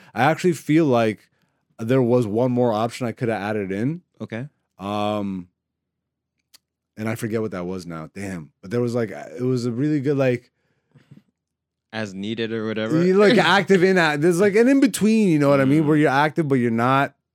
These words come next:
Speaker 1: and you're inactive,
Speaker 2: It's
Speaker 1: but
Speaker 2: like
Speaker 1: you're
Speaker 2: only
Speaker 1: not.
Speaker 2: when you need it.
Speaker 1: Yeah.
Speaker 2: Something like
Speaker 1: Something
Speaker 2: that.
Speaker 1: like that. I could have added in, I had the perfect fucking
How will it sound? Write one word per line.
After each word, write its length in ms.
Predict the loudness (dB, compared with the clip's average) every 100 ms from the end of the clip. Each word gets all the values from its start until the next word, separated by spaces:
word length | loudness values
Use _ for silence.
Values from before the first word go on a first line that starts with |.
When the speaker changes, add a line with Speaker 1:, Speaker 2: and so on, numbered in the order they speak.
| -8
Speaker 1:
and 140 | -4
you're 140 | 0
inactive, 440 | 0 0 -2 -2 -2
Speaker 2:
It's 80 | 0
Speaker 1:
but 40 |
Speaker 2:
like 60 | 0
Speaker 1:
you're 80 | 0
Speaker 2:
only 120 | 0
Speaker 1:
not. 80 | 2
Speaker 2:
when 100 | 0
you 100 | 0
need 260 | -2 -4 -6
it. 140 | -10 _ _ _ _ _ _
Speaker 1:
Yeah. 260 | -2 0 -2
Speaker 2:
Something 380 | -6 -8 -10 -16
like 180 | -14 0
Speaker 1:
Something 220 | 2 4
Speaker 2:
that. 60 |
Speaker 1:
like 100 | 2 2
that. 160 | 2
I 80 | 2
could 160 | 4 4
have 220 | 4 4
added 100 | 2
in, 340 | 0 -2 -2
I 280 | 0 0 0
had 220 | 2 2
the 80 | 0
perfect 440 | 0 0 0 -2 -2
fucking 760 | -2 0 2 2 2 0 -4